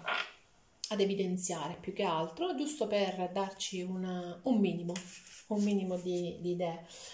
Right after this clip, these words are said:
Metterò una carta per quanto riguarda l'energia e poi sette carte, una per ogni giorno. Vergine. Vergine che, eh, fa parte dei segni di terra che in questo momento sono abbastanza forti.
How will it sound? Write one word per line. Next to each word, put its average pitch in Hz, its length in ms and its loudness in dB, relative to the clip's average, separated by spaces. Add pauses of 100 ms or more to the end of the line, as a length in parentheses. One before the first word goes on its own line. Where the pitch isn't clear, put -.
(200)
Metterò 208 400 2
una 254 240 4
carta 165 540 -4
per 160 160 -6
quanto 165 240 -4
riguarda 160 320 -2
l'energia 170 680 -4 (960)
e 226 100 -6
poi 220 200 4
sette 208 280 -2
carte, 180 300 0
una 185 100 0
per 170 140 -2
ogni 170 260 -2
giorno. 170 500 -8 (2500)
Vergine. 175 560 2 (1120)
Vergine 202 540 0
che, 202 400 0 (280)
eh, 175 480 -4 (1120)
fa - 240 -6
parte 220 280 -2
dei 185 120 -2
segni 175 260 0
di 202 140 2
terra 175 280 0
che 233 60 -4
in 220 80 0
questo 170 220 -2
momento 170 200 -6
sono 160 140 -2
abbastanza 147 460 -6
forti. - 580 -12